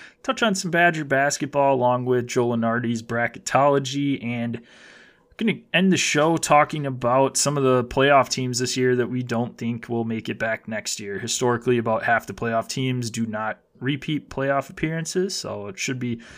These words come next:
fun and exciting to see if, uh, we're on the same page or what our thoughts are for that one, Jill. Can be found at Dead Arm Sports, Twitter, Instagram. Check us out on Facebook at Dead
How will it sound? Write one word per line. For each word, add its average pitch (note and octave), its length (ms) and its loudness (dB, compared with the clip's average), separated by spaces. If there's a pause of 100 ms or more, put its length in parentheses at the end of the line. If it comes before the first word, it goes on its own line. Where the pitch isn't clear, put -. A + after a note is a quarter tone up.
(100)
fun D#3 240 4
and D3+ 80 -2
exciting D3+ 500 0
to C#3+ 60 -2
see C#3+ 400 0
if, B2+ 160 -4
uh, A#2+ 180 2
we're B2+ 140 2
on C3 140 2
the B2+ 40 -4
same B2+ 300 -2
page D3 400 0
or A#2 180 -2 (120)
what C3 100 2
our A#2+ 100 0
thoughts B2+ 380 -2
are C3 140 0
for C3 120 -6
that B2 240 -2
one, A#2+ 200 -4
Jill. A2+ 340 -6 (680)
Can F3+ 200 2
be F3+ 300 2
found E3 560 2
at D3 260 2
Dead D3 180 4
Arm C3+ 220 0
Sports, E3+ 500 -4
Twitter, D3 380 0
Instagram. C#3+ 640 -4
Check C3+ 220 -2
us B2+ 120 -6
out A#2+ 200 2
on A2+ 160 -2
Facebook C3 500 -2
at B2 180 -4
Dead B2 220 -2